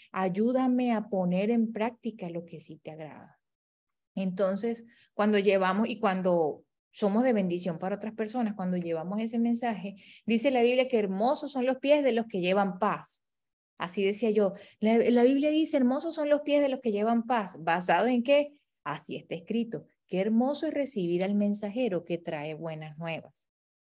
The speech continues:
Pero es lo mismo, que lo que pasa es que yo lo decía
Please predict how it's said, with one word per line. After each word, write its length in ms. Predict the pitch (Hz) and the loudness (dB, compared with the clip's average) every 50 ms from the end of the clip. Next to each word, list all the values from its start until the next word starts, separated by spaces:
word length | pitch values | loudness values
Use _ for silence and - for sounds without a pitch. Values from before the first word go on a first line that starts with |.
| _ _ _ _ _ _ _ _ _ _ | _ _ _ _ _ _ _ _ _ _
Pero 440 | - 269 220 208 214 208 - - _ _ _ _ _ _ _ | 4 4 4 6 4 2 0 -2 _ _ _ _ _ _ _
es 140 | 240 294 311 | 0 2 2
lo 100 | 392 370 | 2 2
mismo, 460 | 349 311 285 311 320 370 359 370 - _ _ _ _ | 2 0 0 0 0 -2 -4 -4 -12 _ _ _ _
que 100 | - 233 | 2 4
lo 80 | 220 | 4
que 120 | 214 226 220 | 4 4 2
pasa 240 | 196 196 202 247 | 2 0 2 0
es 40 | 247 | 0
que 100 | 254 302 | 0 4
yo 120 | 247 220 180 | 4 4 4
lo 140 | 185 233 | 6 6
decía 560 | 254 285 311 294 - 254 214 196 190 196 320 | 6 4 4 0 -4 -4 -2 -2 -2 -2 -6